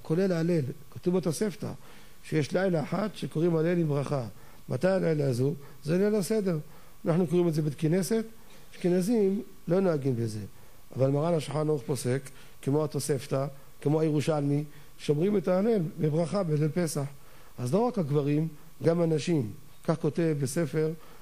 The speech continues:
מהרש אנגל. הוא כותב שגם הנשים חייבות להגיד את ההלל עם ברכה בליל הסדר.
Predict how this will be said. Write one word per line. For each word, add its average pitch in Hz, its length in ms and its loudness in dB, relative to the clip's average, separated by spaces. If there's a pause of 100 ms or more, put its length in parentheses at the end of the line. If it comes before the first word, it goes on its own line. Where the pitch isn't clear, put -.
(160)
מהרש 139 400 0
אנגל. 127 400 2 (460)
הוא 151 120 -2
כותב 165 320 2
שגם 147 320 0
הנשים 156 380 0
חייבות 151 500 0 (360)
להגיד 139 300 2
את 156 140 0
ההלל 156 320 2
עם 160 120 2
ברכה 139 380 0 (340)
בליל 156 280 4
הסדר. 123 360 0